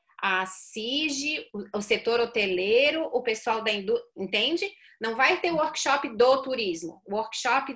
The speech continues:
das entidades empresariais. Não. É todo, quanto mais misturado, quanto mais diverso, mais rico fica para a metodologia.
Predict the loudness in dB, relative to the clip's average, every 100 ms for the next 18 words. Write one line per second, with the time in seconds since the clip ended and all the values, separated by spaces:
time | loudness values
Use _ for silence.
0 | 2 4 4 2 -2 -2 2 2 0 -4
1 | -2 0 0 -2 -6 -4 0 0 -2 -10
2 | -20 0 0 0 -8 _ _ 4 4 4
3 | -2 -4 -2 -2 0 2 4 4 2 0
4 | 0 0 2 2 0 -4 -4 -4 -2 0
5 | 2 0 -2 -4 0 2 2 0 -8 -10
6 | _ -20 -8 0 2 2 0 -2 -4 -2
7 | -6 -4 -4 -2 0 0 0 -2 -2 0
8 | 0 -2 -4 -4